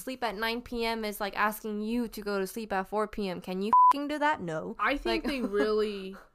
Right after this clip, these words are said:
Speaker 2: in the next, like, decade, I really think they need to somehow change the school system. 'Cause
Speaker 1: Yeah.
Speaker 2: when I have kids, I'm just,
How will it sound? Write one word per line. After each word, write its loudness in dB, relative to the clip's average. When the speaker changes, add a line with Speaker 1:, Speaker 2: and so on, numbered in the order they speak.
Speaker 2:
in -6
the -6
next, -6
like, -4
decade, -4
I -6
really -6
think -12
they -8
need -12
to -10
somehow -8
change -12
the -14
school -8
system. -8
'Cause -8
Speaker 1:
Yeah. -8
Speaker 2:
when -4
I -2
have -4
kids, -6
I'm -4
just, -12